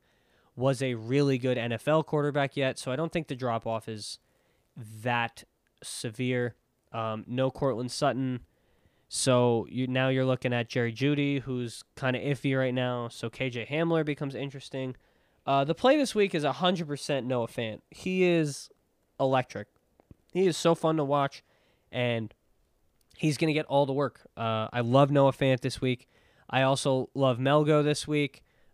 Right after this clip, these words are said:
um, against the Bucs defense. They've been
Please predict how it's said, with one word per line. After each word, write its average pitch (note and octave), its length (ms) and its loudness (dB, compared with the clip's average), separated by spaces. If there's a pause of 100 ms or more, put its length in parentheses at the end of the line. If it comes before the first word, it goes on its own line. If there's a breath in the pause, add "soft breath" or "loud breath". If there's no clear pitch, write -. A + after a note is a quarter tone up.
um, A#2+ 500 -4
against C#3 440 -4
the D#3 60 -4
Bucs D3 280 0
defense. C#3 640 -2 (580)
They've F#3 200 4
been A3+ 220 4